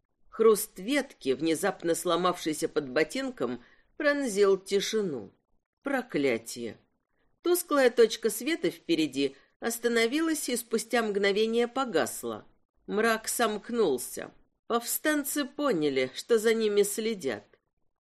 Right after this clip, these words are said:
Стараясь дышать как можно тише, Адель настороженно прислушивалась. Долго теряться в догадках, что делать дальше, ей не пришлось. Острый нож,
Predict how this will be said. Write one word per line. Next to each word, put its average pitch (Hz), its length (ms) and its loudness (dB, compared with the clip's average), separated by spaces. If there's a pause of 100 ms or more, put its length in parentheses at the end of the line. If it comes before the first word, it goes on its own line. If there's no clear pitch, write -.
(120)
Стараясь 311 520 0
дышать 233 440 0
как 208 220 -4
можно 196 340 2
тише, 190 580 -4 (340)
Адель 302 420 2
настороженно 240 800 0
прислушивалась. 190 1080 -4 (360)
Долго 254 420 4
теряться 208 500 2
в 160 60 -4
догадках, 185 680 0
что 202 260 2
делать 160 400 2
дальше, 254 520 0 (300)
ей 311 280 -2
не 277 120 0
пришлось. 254 800 -4 (380)
Острый 233 480 4
нож, 302 320 -4